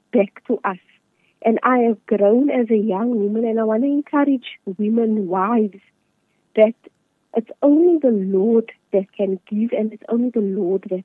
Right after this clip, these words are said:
can take. But we really just need to put our, our future, our, our desires in His hand, because the Bible says that we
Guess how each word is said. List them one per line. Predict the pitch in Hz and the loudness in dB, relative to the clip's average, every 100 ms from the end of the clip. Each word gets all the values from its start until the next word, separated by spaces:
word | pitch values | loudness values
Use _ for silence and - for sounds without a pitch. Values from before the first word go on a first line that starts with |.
| - | -6
can | 185 196 _ | -6 -6 _
take. | 214 196 - _ _ _ | -10 -10 -16 _ _ _
But | - 208 202 | -8 -8 -4
we | 226 220 | -2 2
really | 226 254 | 2 2
just | 262 262 226 | 0 -4 -2
need | 214 220 | -4 -4
to | 240 _ | -6 _
put | 311 - - | -6 -6 -6
our, | 247 247 247 | -4 -2 -2
our | 214 214 _ | -4 -8 _
future, | - 262 262 - 240 196 - | -2 0 0 -2 -4 -4 -4
our, | 214 214 - | -4 -4 -2
our | 226 240 | 0 0
desires | 226 175 185 190 190 214 220 | -2 -4 -6 -4 -2 -2 -4
in | - 208 185 185 214 | -6 -6 -6 -6 -6
His | 214 | -6
hand, | 196 180 175 180 _ _ _ - | -4 -4 -6 -12 _ _ _ -10
because | 220 233 226 | -4 -4 -2
the | |
Bible | 208 202 220 - | -2 -2 -2 -2
says | 254 | -2
that | 233 | -2
we | 202 175 202 254 | -4 -6 -4 -4